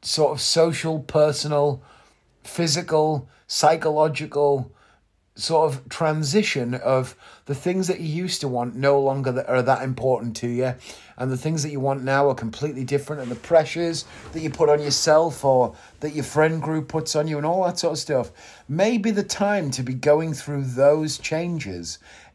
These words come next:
is not also when you join a brand new school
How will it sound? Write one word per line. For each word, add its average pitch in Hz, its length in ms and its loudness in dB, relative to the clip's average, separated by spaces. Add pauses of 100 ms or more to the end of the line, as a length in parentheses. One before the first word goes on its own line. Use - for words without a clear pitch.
is 139 220 -2
not 151 540 2 (420)
also 165 640 2
when 131 220 -2
you 135 100 0
join 127 380 0
a 120 60 0
brand 139 480 0
new 139 200 -4
school 131 580 -2